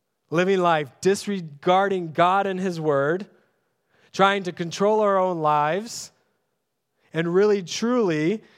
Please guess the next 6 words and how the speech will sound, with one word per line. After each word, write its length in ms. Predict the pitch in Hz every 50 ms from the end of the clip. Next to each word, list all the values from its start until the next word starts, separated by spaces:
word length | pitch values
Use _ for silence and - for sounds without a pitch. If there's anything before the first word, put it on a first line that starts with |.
| _ _ -
doing 320 | 147 185 196 202 208 208
what 140 | 190 190 185
our 180 | 180 170 165 160
sinful 560 | - - - 190 190 190 190 - 185 180 170
hearts 300 | 175 175 165 165 - -
desire. 680 | - 190 180 185 220 233 226 170 131 117 113 110 -